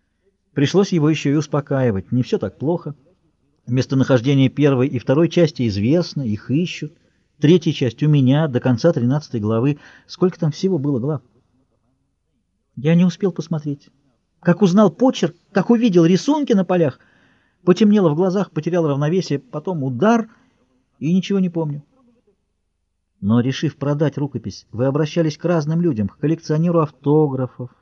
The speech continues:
к литературному агенту, к Аркадию Сергеевичу, ещё к кому-то. Я понимаю, вы этого не помните. Но вы же знаете свои собственные привычки. Куда бы вы записали имена, телефоны? — «Я просмотрела папину записную книжку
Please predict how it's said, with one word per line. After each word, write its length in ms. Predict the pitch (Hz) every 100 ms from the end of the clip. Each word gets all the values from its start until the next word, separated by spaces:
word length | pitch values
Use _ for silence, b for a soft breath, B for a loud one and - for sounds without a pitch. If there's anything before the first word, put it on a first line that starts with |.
| _
к 60 | -
литературному 720 | 143 151 147 185 165 165 165
агенту, 800 | 175 113 139 170 160 147 - 135
к 80 | 147
Аркадию 340 | 143 185 170
Сергеевичу, 800 | - 165 110 156 180 165 - 143 B B
ещё 360 | 151 - 143 175
к 60 |
кому-то. 420 | - 165 160 156 143 b b b b
Я 200 | 110 135
понимаю, 380 | 147 147 135 98
вы 100 | 110
этого 180 | 127 123
не 120 | 147
помните. 420 | 147 151 104 - b b _ _ _ _ _ _ -
Но 120 | 143
вы 80 | 180
же 100 | 175
знаете 400 | 180 233 214 143
свои 240 | 151 170
собственные 540 | 165 196 160 156 151 147
привычки. 500 | 175 160 - 107 - b b b _
Куда 320 | - 180 240
бы 140 | 214 202
вы 100 | 180
записали 600 | 170 208 214 214 170 151
имена, 460 | 165 170 185 196
телефоны? — 640 | 180 170 165 - 196 185 175 _ _ _ _ _ _ _ _ _ _ _ _ _ _ -
«Я 160 | 135 151
просмотрела 640 | 151 165 165 160 143 107
папину 380 | 139 127 123 113
записную 400 | 117 117 131 127
книжку 500 | 147 190 - 117